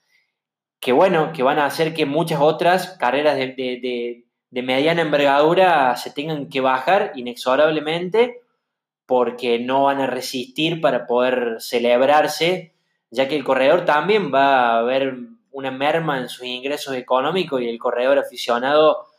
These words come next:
le cuesta, le cuesta la inscripción, le cuestan los viajes, le cuesta el consumo y demás. Digo, eh, es un poco bajándonos al, al,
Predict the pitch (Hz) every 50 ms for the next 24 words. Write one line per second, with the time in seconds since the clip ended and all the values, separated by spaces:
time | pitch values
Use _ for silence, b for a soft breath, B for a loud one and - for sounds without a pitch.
0 | B B B B B _ _ - 113 113 - 160 175 185 180 185 - 160 147 135
1 | - - 139 135 135 139 131 123 120 117 117 117 117 117 113 - - 120 117 -
2 | - 175 196 196 170 131 - 139 135 135 - 120 113 - 127 147 165 180 170 165
3 | 165 170 165 156 131 - - 127 123 - - 123 117 113 113 110 110 107 110 110
4 | _ _ - - 113 113 113 - - 156 170 170 156 131 127 139 160 156 135 127
5 | 135 131 120 113 107 - b b b b b b b b b b - - 113 110
6 | 110 120 139 151 - 156 160 156 160 170 165 160 165 175 180 180 175 160 160 -
7 | - - - 123 123 - - 156 156 156 156 147 143 147 151 156 151 156 147 139
8 | 131 123 117 117 113 110 104 - 98 113 113 110